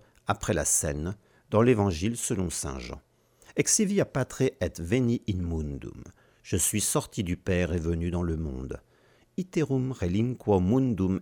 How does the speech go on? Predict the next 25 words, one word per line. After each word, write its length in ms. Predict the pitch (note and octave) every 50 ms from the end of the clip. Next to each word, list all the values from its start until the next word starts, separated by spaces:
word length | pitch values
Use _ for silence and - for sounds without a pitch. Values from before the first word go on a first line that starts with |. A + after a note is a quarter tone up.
| -
et 120 | - F2 D#2
vado 500 | D2+ D#2 D2+ F2+ A2 A2 F#2 E2 D#2 C#2
ad 120 | B1+ - _ _
patrem. 640 | - C#2 D2 - - - - - - - - - C#2+ - _ _ _ _ _ _ -
Maintenant 600 | F2+ G2 G2 - - - F#2+ F2+ F#2 F2+ F#2 F#2
je 140 | E2 D#2+
quitte 460 | A2 A2 - - - G#3 - - - -
le 80 | F2
monde 300 | D#2 D2 D2+ D2 D2+ D2
et 100 | E2 E2
vais 340 | D2+ D2+ F2+ F2+ E2 D2 D2
au 80 | D#2+ D#2+
Père. 600 | - _ F2+ E2+ C#2+ - - - - - - _ _ _ _ _ _ _ _ _ _ _ _ _ - - - - - -
Toute 200 | _ - A3+ -
la 160 | A3+ G#3 G#3+ G3+
vie 160 | F#3 A3+ F3+
de 80 | B2
notre 240 | A#2 A2 - - A2+
Sauveur 420 | G#2 - - A#2 G#2+ B2+ D3 C3+ G2+
est 140 | G2+ -
exposée 560 | - - - - - - F#2+ F2+ D2+ E2 F#2 F2+
en 80 | E2+
ces 200 | D#2+ - - E2+
quelques 380 | D#2+ - - D#2 C#2 C#2+ - F2+
mots. 340 | C#2 G1+ G1+ G1+ - -